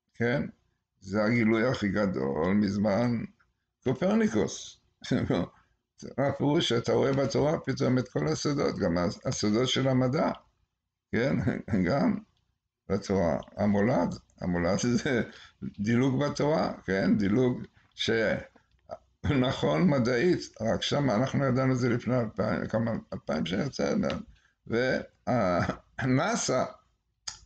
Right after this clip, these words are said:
אה, זה כן, נאסא, דרך אגב, פרופסור הרלי, כשאיתו אנחנו עבדנו, הוצאנו ספרים, <laughs> גם היה מפיקה כזה נאסא. כן, דברים מעניינים, משמעותיים ביותר,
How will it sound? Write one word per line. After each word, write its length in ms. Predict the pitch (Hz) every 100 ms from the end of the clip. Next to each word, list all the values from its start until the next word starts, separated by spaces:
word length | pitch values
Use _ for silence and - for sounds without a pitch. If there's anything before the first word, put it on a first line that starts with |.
| _ _ _ -
אה, 420 | 113 98 101 135
זה 200 | - 139
כן, 300 | - - 78
נאסא, 440 | 78 123 185 - -
דרך 240 | 107 120
אגב, 340 | 120 123 - -
פרופסור 340 | - 131 - 127
הרלי, 420 | 127 113 - 98
כשאיתו 380 | - 87 - 120
אנחנו 280 | 120 113 117
עבדנו, 380 | 104 143 120 110 - _ _ _
הוצאנו 400 | - 131 120 131
ספרים, 500 | - - 139 175 180 117 120 - -
<laughs> 360 | - _ -
גם 260 | 90 - -
היה 120 | 71
מפיקה 400 | 82 - - 110 110 127
כזה 200 | 107 104
נאסא. 400 | 131 127 - 85 - _ _ _ _ _ _ _ - 131
כן, 340 | 160 175 175 - - _ _ _ _ _ _ _ _ - -
דברים 340 | 113 104 113 110
מעניינים, 560 | 92 92 107 123 95 - 73
משמעותיים 680 | 90 98 82 - 92 107
ביותר, 560 | 85 69 62 123 139